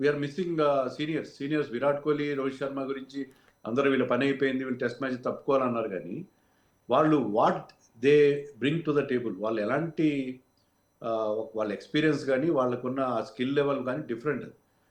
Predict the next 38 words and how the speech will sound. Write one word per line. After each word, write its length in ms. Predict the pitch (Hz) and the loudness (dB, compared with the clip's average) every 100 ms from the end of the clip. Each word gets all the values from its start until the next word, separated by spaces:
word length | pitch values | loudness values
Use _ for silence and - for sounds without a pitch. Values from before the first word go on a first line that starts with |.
| _ 156 | _ -4
So 80 | |
వాళ్ళని 640 | 127 151 170 165 156 147 147 - _ _ | 2 4 2 2 0 0 -6 -18 _ _
అర్జెంటుగా 520 | 127 120 165 165 180 156 | -8 0 0 4 4 4
ఇంటికి 220 | 139 143 | 0 0
పంపించేశారు. 600 | 139 127 - 104 - - _ _ _ _ _ _ - | 0 0 -6 -10 -12 -18 _ _ _ _ _ _ -2
వాళ్ళు 280 | 127 127 127 | 2 4 4
విరాట్ 360 | 113 156 185 - | 4 4 2 2
కోహ్లీ 200 | 185 175 | 4 4
ఉన్న 320 | 156 170 175 | 4 2 2
రోజులు 340 | 165 156 190 | 0 0 0
మన 140 | 170 139 | -2 -2
టెస్ట్ 300 | 127 127 - | -4 -6 -8
క్రికెట్లో 380 | 143 151 156 - 101 | -2 0 0 -4 -10
చాలా 380 | 104 165 175 - | -6 0 0 2
చాలా 180 | 143 139 | 0 0
స్ట్రాంగ్గా 440 | - 110 117 127 | -2 -4 -4 -4
ఉన్నాం. 240 | 107 92 85 _ _ _ _ _ _ _ _ _ - | -10 -12 -20 _ _ _ _ _ _ _ _ _ -6
ఆస్ట్రేలియాలో 600 | 107 - 147 147 143 147 | -4 2 4 6 6 4
డెబ్బై 300 | 123 107 127 | 2 -2 0
ఏళ్ళ 160 | 131 - | -2 0
తర్వాత 300 | 131 127 131 | 0 0 -2
మనం 180 | 120 104 | -8 -6
టైటిల్ 400 | 101 107 123 107 | -6 -4 -2 -4
గెలి-, 240 | 101 90 | -4 -6
ఆ, 160 | 92 92 - - | -8 -8 -8 -2
సిరీస్ 300 | 135 131 113 | 0 0 -2
గెలిచాం. 260 | 104 - - _ _ _ _ _ _ | -2 -8 -18 _ _ _ _ _ _
విరాట్ 260 | 107 143 143 | 2 2 4
కోహ్లీ 160 | 160 147 | 2 4
ఉన్నప్పుడు 360 | 135 151 143 | 2 0 0
ఎప్పుడు 240 | 120 156 156 | -2 0 2
కూడా 180 | 147 | 4
టెస్ట్ 340 | 135 117 - - | 2 -2 -6 -6
టీంలో, 340 | 147 139 135 | -4 0 -2
టెస్ట్ 340 | 151 120 - 156 | -2 -6 -6 -2
మ్యాచ్లు 300 | 156 151 147 | 0 0 -2
ఏంటంటే 300 | 135 131 156 | -2 -6 -4
మీరు 220 | 139 | -2